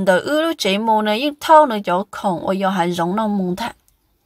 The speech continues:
Tại sao mà ổn định đó nó mà hao lử nó chè này tôi muốn nó cho khấn chờ ở giờ sống cho thâu mồ ổn định đó tao nó tôi phong dư lợ. Chỉ tao cũng hơn chẳng hạt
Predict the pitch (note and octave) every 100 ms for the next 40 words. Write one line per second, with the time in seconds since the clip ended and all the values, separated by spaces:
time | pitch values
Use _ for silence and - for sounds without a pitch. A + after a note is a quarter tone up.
0 | _ _ _ _ _ _ _ - A3 G#3+
1 | B3+ B3 B3 A#3+ A#3 B3+ B3+ B3 D#4 B3
2 | G3 G3+ A#3 G#3 G#3 D4+ C#4 F3+ A3 A3
3 | G#3+ F#3+ B3 B3+ C#4 C4 G3 F#3+ - C#4+
4 | C4+ - A3+ G#3 - G3 F#3 G#3+ G#3+ -
5 | A#4 A#4+ B4 A#4+ A#4+ B4 A#4+ A#4 D4+ D4+
6 | C#4 - - C#4+ A3 G#3 F3+ - G3 B3+
7 | A#3+ G#3 G3 E3+ F3 F#3 F#3+ B3 A3 A#3
8 | A3 F#3+ - _ _ _ _ _ _ _
9 | _ _ _ _ _ _ _ _ _ C4+
10 | C4 C4 B3+ G#3 A#3+ C#4 C4 G4+ F4+ D#4